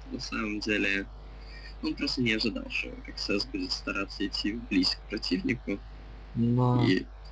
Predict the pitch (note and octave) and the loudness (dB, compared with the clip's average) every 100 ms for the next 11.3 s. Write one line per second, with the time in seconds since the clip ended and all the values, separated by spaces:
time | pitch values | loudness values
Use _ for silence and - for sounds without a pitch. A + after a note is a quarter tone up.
0 | - - G#2+ G#2 A2+ G2+ - G#2 F2+ - | -14 2 4 8 6 6 4 4 4 2
1 | - - - - - - - - - C3 | 0 4 6 6 4 4 4 4 2 2
2 | B2+ - - - - - - - - A2 | 2 -2 -6 -8 -6 -2 -2 0 6 10
3 | G#2+ G#2 G#2+ - - - - - - - | 12 12 10 4 -2 -10 -14 -14 -14 -14
4 | - - - G#2 G#2+ G#2 G2+ G2 F#2+ - | -14 -14 -4 0 0 0 0 2 2 0
5 | - - - - - - D5 B4 C#4+ D#4 | -6 -10 -12 -10 -10 -2 6 12 12 12
6 | D#4 - - - F4 F3 C#4+ E4+ - G#4 | 8 6 4 4 6 4 4 2 2 2
7 | G4 D4+ - - - D4 C4+ A2+ G#2 F#2+ | 4 2 2 -2 0 -2 -2 0 0 0
8 | G#2 A#2 A2+ A2 G#2+ G#2+ - - C#3+ C#3 | -2 0 2 4 4 2 -4 0 2 4
9 | C#3 D3+ D#3+ C#3 - - A#2+ - C3 - | 2 4 4 2 2 -4 -6 -2 -2 0
10 | D#3+ C3 B2+ C3+ C#3 - A2 G#2 - - | 2 2 4 4 4 0 -4 -4 -6 -4
11 | G2+ G2 | 2 2